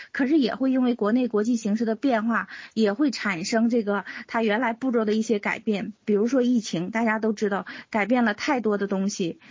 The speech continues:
所以这也是我们要纳入到考虑范围之内的。我无法想象在这种情况下，啊，他要等到下半年，我真的是，我不知道他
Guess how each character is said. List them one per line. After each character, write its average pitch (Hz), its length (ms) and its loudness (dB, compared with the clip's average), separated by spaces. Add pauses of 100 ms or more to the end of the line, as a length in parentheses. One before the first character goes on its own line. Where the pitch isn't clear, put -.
(200)
所 - 180 0
以 277 120 2
这 294 140 2
也 208 160 2
是 254 120 0
我 202 140 2
们 190 100 0
要 214 80 2
纳 254 220 2
入 208 100 0
到 214 160 0
考 208 220 -4
虑 220 100 0
范 233 220 0
围 196 100 0
之 226 160 -2
内 233 220 4
的。 180 180 -4 (380)
我 226 100 2
无 277 220 4
法 262 180 2
想 214 220 -2
象 220 160 2
在 226 120 2
这 269 140 2
种 208 140 0
情 202 160 0
况 226 160 0
下， 208 240 -6 (300)
啊， 190 200 -2
他 262 220 -2
要 247 100 0
等 208 160 -6
到 202 140 -4
下 254 180 0
半 202 200 -4
年， 170 280 -4
我 202 80 -4
真 226 220 2
的 226 100 4
是， 196 220 -2
我 180 180 -4
不 233 160 -2
知 233 80 2
道 247 160 0
他 214 220 -4